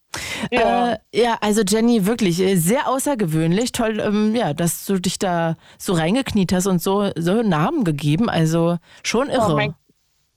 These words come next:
Speaker 1: ich habe jetzt einen neun Monate alten Sohn und der heißt Camillo Dean Fiete. Also genauso auch was
Speaker 2: Camillo?
Speaker 1: ganz anderes. Mhm.
Speaker 2: Camillo, warte.
Speaker 1: Camillo Dean
Speaker 2: Dean
Speaker 1: Fiete.
Speaker 2: Fiete. Ah, das finde ich
Speaker 1: Mhm.
Speaker 2: gar nicht so extrem außergewöhnlich.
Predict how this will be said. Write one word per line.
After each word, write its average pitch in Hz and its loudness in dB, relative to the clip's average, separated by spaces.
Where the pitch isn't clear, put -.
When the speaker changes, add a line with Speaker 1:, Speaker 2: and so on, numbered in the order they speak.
Speaker 1:
ich 226 0
habe 226 0
jetzt - -6
einen 254 -2
neun 233 2
Monate 254 0
alten 226 0
Sohn 247 2
und 269 -2
der 247 2
heißt 240 -4
Camillo 247 0
Dean 240 0
Fiete. 185 -2
Also 220 0
genauso 226 0
auch 226 0
was 185 2
Speaker 2:
Camillo? 185 4
Speaker 1:
ganz 339 0
anderes. 349 -2
Mhm. 220 2
Speaker 2:
Camillo, 233 2
warte. 240 0
Speaker 1:
Camillo 294 0
Dean 254 2
Speaker 2:
Dean 226 4
Speaker 1:
Fiete. 240 0
Speaker 2:
Fiete. 170 -2
Ah, 226 0
das 226 2
finde 208 2
ich 196 2
Speaker 1:
Mhm. 202 2
Speaker 2:
gar 359 2
nicht 339 0
so 240 2
extrem 165 0
außergewöhnlich. 147 0